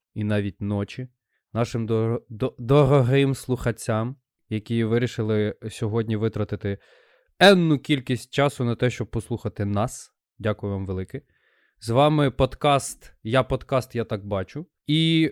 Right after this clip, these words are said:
в цьому подкасті ми говоримо про театр, кіно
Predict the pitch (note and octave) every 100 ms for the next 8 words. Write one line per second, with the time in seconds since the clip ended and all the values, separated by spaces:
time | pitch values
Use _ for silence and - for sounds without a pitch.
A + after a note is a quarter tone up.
0 | - - F3 F3 D3+ D3 F3 F#3+ - -
1 | E3 C#3+ D3 C#3 C3 D3 C#3 C3 A2+ B2+
2 | B2 B2 A#2 C3+ D#3 - D#3 D3 - A#2
3 | A#2+ C3 C#3+